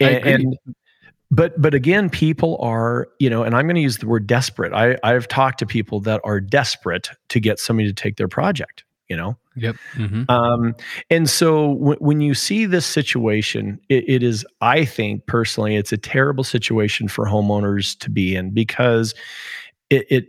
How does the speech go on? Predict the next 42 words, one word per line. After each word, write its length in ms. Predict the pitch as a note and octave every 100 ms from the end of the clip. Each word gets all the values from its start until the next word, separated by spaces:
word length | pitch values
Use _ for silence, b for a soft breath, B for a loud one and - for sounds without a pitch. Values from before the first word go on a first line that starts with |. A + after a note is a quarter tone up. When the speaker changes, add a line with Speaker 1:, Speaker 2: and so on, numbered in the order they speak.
| -
Speaker 2:
it 220 | B2 - _ _ -
puts 340 | - D3+ -
them, 420 | D#3+ D#3 D3+ D3 - - -
um, 500 | A#2 A2 G#2+ G#2 G2+ -
I 100 | B2
think, 400 | C#3 B2 - - _ _ _ _ _ - _
in 140 | C3 B2
a 60 |
very 260 | G#2+ C#3 D#3
precarious 480 | - - A#2+ A2 -
position 500 | A2 G#2 G#2 G#2 F#2+
of, 360 | G#2+ G2+ G2 G2 B B B B B _ _ _ _
you 160 | A#2+ A#2+
know, 500 | A#2+ A#2+ A#2 A#2+ -
they, 580 | A#2+ B2 A#2 A2+ A2+ -
they, 280 | A#2 A#2 A2+
they 340 | A2+ A2+ A2
are 200 | A2 G#2+
spending 380 | - - A#2+ A2
a 80 | G2
lot 380 | G2 G#2 A2+ D3+
of 120 | C#3
money 280 | A2 G#2+ G#2
to 120 | G2+
try 200 | A2+ G#2
to 80 | G#2+
get 100 | G2
a 60 |
project 480 | - G2+ G2 G#2 -
done. 260 | G2 F#2+ F#2+
They 160 | G2
have 320 | G#2 G2+ G2
kind 180 | - G#2+
of 80 | G2
their 120 | G#2
dream 280 | G2+ A2+ A2
house, 280 | G#2 G2 -
so 80 | G2+
they 100 | G2
want 240 | G2+ G2
this 160 | G2+ -
done. 240 | G2+